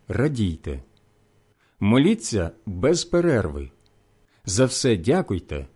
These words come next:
така бо воля Божа щодо вас у Христі Ісусі. Духа не гасіте, пророцтва не легковажте. Усе перевіряйте,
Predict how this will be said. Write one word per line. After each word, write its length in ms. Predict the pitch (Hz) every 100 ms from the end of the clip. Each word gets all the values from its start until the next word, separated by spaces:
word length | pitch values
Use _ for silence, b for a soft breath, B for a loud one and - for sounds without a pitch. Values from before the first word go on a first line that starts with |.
| _ _ _ -
така 440 | 113 92 165 220
бо 220 | 170 180
воля 380 | 120 98 135 101
Божа 580 | 76 87 170 147 117 85
щодо 440 | - - 123 104
вас 480 | 82 95 170 170 - -
у 100 | 151
Христі 480 | - - - -
Ісусі. 720 | 107 - 110 - 127 110 - 71 _ _ _ _ _ _ _
Духа 600 | 110 80 135 180 147 82 - _ -
не 220 | 104 123
гасіте, 680 | 139 139 - 160 - 85 67 _ _ b b b
пророцтва 840 | 123 131 117 175 - - 95 73 - -
не 260 | 104 107 131
легковажте. 960 | 131 127 - 165 180 120 - - 76 - _ _ b b _
Усе 540 | - 131 - 156 165 117 - _ _
перевіряйте, 880 | 113 110 92 87 123 175 175 170